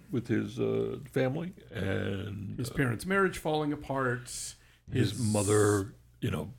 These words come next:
Speaker 1: falling for another man.
Speaker 2: His love of cinema.
Speaker 1: His, yeah.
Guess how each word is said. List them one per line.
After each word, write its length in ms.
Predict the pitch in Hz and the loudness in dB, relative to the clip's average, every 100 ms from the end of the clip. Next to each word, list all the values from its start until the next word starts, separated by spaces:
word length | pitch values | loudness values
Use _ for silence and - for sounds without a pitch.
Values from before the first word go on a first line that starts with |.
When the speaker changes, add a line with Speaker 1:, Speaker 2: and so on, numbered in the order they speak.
| - | 0
Speaker 1:
falling 400 | 117 101 98 92 | 2 2 0 -4
for 460 | - 104 92 104 | -2 0 0 -2
another 240 | 85 87 104 | -4 -4 0
man. 540 | 170 156 139 131 123 - - | 2 4 2 2 -4 -8 -10
Speaker 2:
His 200 | 123 113 | -8 -2
love 180 | 120 113 | 0 0
of 160 | 107 - | -2 -4
cinema. 880 | - - - 98 90 80 78 78 107 | -4 -4 -4 -4 -4 -4 -4 -2 6
Speaker 1:
His, 280 | 135 127 123 - - | 8 8 4 -10 -2
yeah. 240 | 127 98 | 2 2